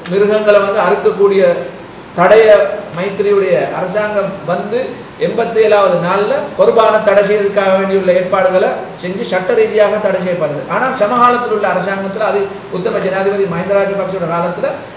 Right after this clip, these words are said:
அஹ், எந்த விதமான தடையும் முஸ்லிம் மக்களுக்கு கொண்டு வரல. ஆனா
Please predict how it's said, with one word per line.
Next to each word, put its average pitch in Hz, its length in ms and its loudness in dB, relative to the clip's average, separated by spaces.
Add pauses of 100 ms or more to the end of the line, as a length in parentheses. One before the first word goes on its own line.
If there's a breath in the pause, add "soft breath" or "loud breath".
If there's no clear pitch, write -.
(160)
அஹ், 175 260 -4
எந்த 180 220 2
விதமான 240 420 4
தடையும் 185 600 2 (400)
முஸ்லிம் 220 320 -4
மக்களுக்கு 220 360 -2
கொண்டு 220 200 0
வரல. - 460 2
ஆனா 247 180 -4